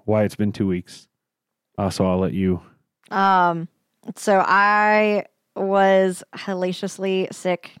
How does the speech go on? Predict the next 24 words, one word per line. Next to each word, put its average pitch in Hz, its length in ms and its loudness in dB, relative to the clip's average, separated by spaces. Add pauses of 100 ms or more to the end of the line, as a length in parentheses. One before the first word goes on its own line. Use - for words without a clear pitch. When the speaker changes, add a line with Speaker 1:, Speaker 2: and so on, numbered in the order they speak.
(320)
Speaker 2:
which 180 300 -4
apparently 175 420 -4
seems 170 240 -10
just 175 240 -8
to 190 60 -20
be 175 120 -6
a 165 60 -4
pattern 170 480 -4
that 151 140 -6
is 170 160 -4
just - 180 -14
happening 170 380 -6
every 160 120 -4
couple 160 260 -8
months. 156 280 -8
I - 140 -8
just 156 180 -14
get - 340 -10 (560)
super 175 440 -4
sick. - 420 -4
Don't 185 180 -2
know 170 120 -2
why. 156 340 0 (680)
Um, 160 720 0